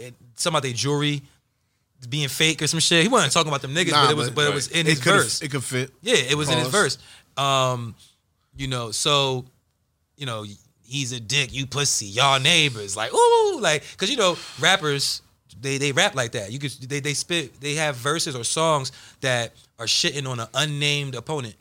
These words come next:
Speaker 3: Right.
Speaker 1: Like, you know what I'm saying?
Speaker 2: You have
Speaker 1: That's
Speaker 2: verses
Speaker 1: the
Speaker 2: or songs?
Speaker 1: Who?
Speaker 2: You.
Speaker 1: You?
Speaker 2: No, you.
Speaker 1: The, the, the Netflix show, You?
Speaker 2: Nah, Scoop the M C.
Speaker 1: With Joe?
Speaker 2: Scoop the M C.
Speaker 1: Who's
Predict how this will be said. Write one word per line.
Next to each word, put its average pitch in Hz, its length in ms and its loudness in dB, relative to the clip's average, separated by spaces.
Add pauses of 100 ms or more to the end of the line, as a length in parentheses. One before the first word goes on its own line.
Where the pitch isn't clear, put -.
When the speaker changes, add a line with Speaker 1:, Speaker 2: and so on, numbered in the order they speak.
Speaker 3:
Right. 87 280 -12
Speaker 1:
Like, 131 80 0
you 135 60 2
know 143 60 2
what 151 40 2
I'm 147 60 0
saying? 151 260 2
Speaker 2:
You 131 60 0
have 131 100 -4
Speaker 1:
That's 113 80 -12
Speaker 2:
verses 131 340 -6
Speaker 1:
the 139 120 -2
Speaker 2:
or - 40 -8
songs? 127 680 -10 (480)
Speaker 1:
Who? 107 300 -8
Speaker 2:
You. 110 160 -6
Speaker 1:
You? 156 200 -2 (140)
Speaker 2:
No, 135 120 -12
you. 127 220 -6
Speaker 1:
The, 123 140 -8
the, 117 240 -6
the 110 140 -8
Netflix 139 400 -6
show, 175 340 -4
You? 151 200 -6
Speaker 2:
Nah, 156 120 -2
Scoop 139 280 -6
the 135 60 -4
M 131 120 -4
C. - 140 -4
Speaker 1:
With 120 120 -4
Joe? 180 320 0 (360)
Speaker 2:
Scoop - 280 -12
the 123 100 -8
M 101 140 -8
C. 90 180 -8 (200)
Speaker 1:
Who's 170 280 -8